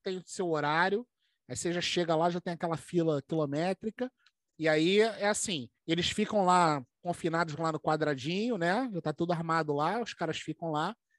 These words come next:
e aí dois seguranças de cada lado, e tipo, vem. Aí, é, e é por cabine, tá? Não, não é foto individual, é por cabine.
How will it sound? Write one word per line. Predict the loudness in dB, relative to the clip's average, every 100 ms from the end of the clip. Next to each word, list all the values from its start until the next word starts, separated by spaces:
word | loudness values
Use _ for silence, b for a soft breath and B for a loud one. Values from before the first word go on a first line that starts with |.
| _ _ _
e | -2
aí | 0 2 2 2 -2 -6 _ _ _
dois | 0 0 0
seguranças | 0 2 4 2 -4
de | -6
cada | -2 -2 0
lado, | 0 0 0 -4
e |
tipo, | -4 -4 -4
vem. | 2 4 4 2 -8 _ _ _ _ -4
Aí, | -2 -2 0
é, | 2 2
e | 2
é | 2
por | 2 -2
cabine, | 0 0 0 -2 -2
tá? | 0 2 2 0
Não, | -4 -2 -2
não | -2
é | -2
foto | -2 -4 -2
individual, | -4 -2 2 4 4 2 -6
é | -12
por | -10 -6
cabine. | -4 -4 -8 -12